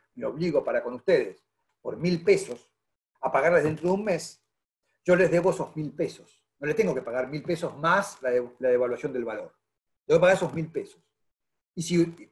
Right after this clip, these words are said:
ustedes me quieren poner una cláusula de actualización, yo les voy a decir, "No, está prohibido por ley". Y esto es cierto. Ahora, esta, esta norma, el artículo catorce, la ley que estamos mencionando, es una excepción a los artículos siete y diez de la veintitrés nueve veintiocho, que es la ley de convertibilidad. Esos artículos son los que prohibían la,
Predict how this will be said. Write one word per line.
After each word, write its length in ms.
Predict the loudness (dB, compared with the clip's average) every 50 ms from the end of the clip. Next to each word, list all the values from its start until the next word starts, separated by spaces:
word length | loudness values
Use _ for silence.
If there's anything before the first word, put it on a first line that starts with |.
| _ -10
ustedes 280 | -4 2 4 4 6 4
me 80 | 2
quieren 180 | 2 0 0 2
poner 140 | 2 0 2
una 160 | 0 -2 0
cláusula 640 | 2 2 2 2 0 0 0 0 0 0 -2 -8 -4
de 140 | -2 -2 0
actualización, 580 | 0 -2 -2 -4 -4 -4 -4 -4 -4 -4 -4
yo 120 | -4 -4 -2
les 100 | 0 0
voy 140 | 2 2 2
a 40 |
decir, 220 | 2 0 -2 -4 -4 -2
"No, 140 | -2 -2 -2
está 140 | -2 -4 -2
prohibido 360 | -2 -2 -2 -2 -2 -2 -4
por 100 | -6 -12
ley". 200 | -14 -14 -10 -4 -2
Y 60 | -2
esto 140 | -2 -2 -6
es 60 | -8
cierto. 280 | -10 -12 -14 -14 _ _ _ _ _ _ _ _ _ _ _ _ _ _ 2
Ahora, 300 | 4 4 4 4 0 -4 -14 -20 _ _ _ _ _ _ _ _ _ _
esta, 560 | 4 4 4 4 0 0 0 0 0 0 -6 -14 _ _ _ _ _ _ _ _ _ _
esta 180 | _ -2 2 4
norma, 280 | 6 6 4 4 0
el 60 | -4
artículo 280 | -8 -8 -6 -2 0 0
catorce, 440 | 2 4 4 4 4 4 0 -4 -4
la 100 | -2 2
ley 140 | 2 2 0
que 60 | 0
estamos 220 | -4 -4 -4 -4
mencionando, 460 | -6 -6 -4 -2 -2 -2 0 0 0
es 140 | 0 0 -2
una 160 | -6 -2 0
excepción 480 | 0 2 2 0 -2 -4 -2 -6 -4 -4
a 40 | -4
los 100 | -6 -6
artículos 360 | -8 -8 -8 -6 -6 -6 -6
siete 220 | -6 -10 -8 -8
y 60 | -8 -6
diez 280 | -6 -4 -6 -6 -6
de 80 | -4 -2
la 80 | -2
veintitrés 380 | -2 -2 -6 -12 -8 -8 -8 -8
nueve 180 | -8 -8 -8 -6
veintiocho, 400 | -6 -8 -10 -14 -16 -14 -12 -14
que 60 | -14
es 40 | -12
la 60 | -10
ley 120 | -8 -8
de 60 | -6
convertibilidad. 520 | -6 -6 -8 -8 -10 -8 -4 -2 -2 -2 -4 -10 _ _ _ _ _ _ _ 0
Esos 320 | 0 0 0 0 -4 -8
artículos 440 | -8 -8 -8 -10 -10 -6 -6 -6 -6
son 120 | -6 -8 -8
los 100 | -8 -10
que 80 | -10
prohibían 560 | -10 -10 -8 -6 -4 -2 -2 0 0 -2 0
la, 140 | -2 -2 -4